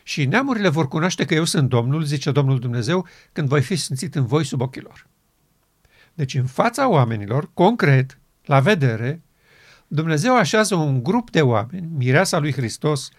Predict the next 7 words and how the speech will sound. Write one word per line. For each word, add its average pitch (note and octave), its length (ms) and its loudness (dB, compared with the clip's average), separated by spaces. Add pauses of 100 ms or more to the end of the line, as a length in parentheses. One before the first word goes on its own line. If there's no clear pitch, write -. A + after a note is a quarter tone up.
(260)
după, B2 540 -2 (400)
uh, B2 140 -2
limbajul B2 480 0
metaforic B2+ 540 -2
din G#2+ 360 -8
Apocalips C3 440 -4
nouăsprezece, C3+ 760 -4